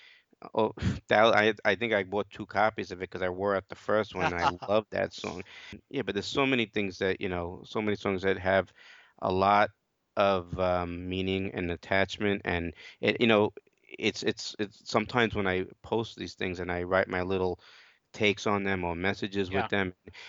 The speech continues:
Speaker 1: a lot of people who sort of message me about it and how it, you know, certain things get them through. You
Speaker 2: Yeah.
Speaker 1: know, that's how powerful Bruce's music is. It really gets them through certain things and makes them f-,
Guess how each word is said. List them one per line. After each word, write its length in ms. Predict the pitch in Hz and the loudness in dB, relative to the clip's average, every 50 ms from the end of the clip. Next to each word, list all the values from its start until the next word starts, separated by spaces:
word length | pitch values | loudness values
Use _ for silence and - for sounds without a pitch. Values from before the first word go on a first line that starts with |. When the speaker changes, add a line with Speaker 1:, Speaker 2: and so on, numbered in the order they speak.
| - - | -8 -2
Speaker 1:
a 80 | - 107 | 0 0
lot 360 | 98 95 101 101 104 110 110 | 2 2 4 4 6 6 4
of 120 | 113 107 - | 2 0 -2
people 300 | 120 120 110 - - 95 | -4 -6 -4 -4 -6 -4
who 360 | 92 95 92 92 92 101 - _ _ _ _ _ | -4 -4 -4 -6 -8 -10 -14 _ _ _ _ _
sort 180 | - - 107 95 | -4 -2 -2 -2
of 80 | 90 87 | -2 0
message 420 | 95 104 110 110 - 107 95 92 | 0 2 2 2 0 -4 -8 -6
me 160 | 92 92 92 | -4 -4 -2
about 280 | 92 92 92 92 92 92 | -2 -2 0 2 2 2
it 80 | 92 | 2
and 140 | 95 90 90 | 0 -2 -4
how 360 | 85 92 98 95 95 92 87 - - - - - _ _ - | -4 0 0 2 2 0 -2 -4 -10 -18 -20 -20 _ _ -2
it, 220 | - 104 101 - - | 0 0 0 0 -2
you 80 | 117 | -2
know, 260 | 95 92 90 87 98 104 | 0 0 0 0 -2 -6
certain 360 | - - - 117 - - 101 - | -10 -6 -4 -4 -2 -2 -4 -4
things 400 | 107 104 101 101 90 92 - - _ - - | -2 -2 -2 -2 -4 -6 -12 -18 _ -6 -2
get 160 | 110 104 98 - _ | 0 0 0 -2 _
them 240 | - 107 107 107 95 | 0 0 0 0 -2
through. 480 | - - - 95 92 92 92 92 87 87 80 - _ _ _ _ _ _ _ 131 | -4 -4 -4 -2 -2 -2 -2 -2 -4 -8 -12 -16 _ _ _ _ _ _ _ -2
You 20 | 127 | 0
Speaker 2:
Yeah. 60 | 98 | 2
Speaker 1:
know, 80 | 92 | 2
that's 140 | 92 101 - | 0 0 2
how 140 | - 120 104 | 2 2 2
powerful 560 | - - 110 101 98 101 98 98 - 101 92 | 2 4 6 8 8 8 6 4 0 -6 -6
Bruce's 420 | 90 101 101 95 90 - 95 87 90 | -4 -4 -4 -4 -4 -6 -10 -10 -6
music 440 | 95 107 123 120 92 90 87 - | -2 -2 0 0 -2 -4 -6 -8
is. 260 | 76 - - - - - _ - - - _ _ | -10 -10 -10 -12 -14 -16 _ -20 -20 -20 _ _
It 160 | - 101 90 101 - | -8 -8 -8 -8 -10
really 380 | - 104 107 107 101 98 98 98 _ _ _ _ _ | -6 -4 -2 -2 -2 -2 -4 -8 _ _ _ _ _
gets 300 | - 113 104 - - - | 2 2 2 2 -2 -6
them 260 | - - 95 92 92 | -2 -2 -2 0 -2
through 400 | 85 - - - 110 104 101 101 95 | -4 -10 -10 -8 -6 -4 -4 -4 -4
certain 420 | - - 101 98 - - 92 87 - | -2 0 0 0 0 -2 -6 -4 0
things 420 | 107 104 95 90 87 85 82 - - _ _ _ - _ _ - | 0 0 0 0 -2 -6 -8 -12 -16 _ _ _ -20 _ _ -6
and 140 | 110 98 92 | -4 0 2
makes 220 | 101 98 - - | 2 0 0 -2
them 260 | - 101 95 92 90 - | -4 -2 -2 -2 -4 -8
f-, 100 | - | -12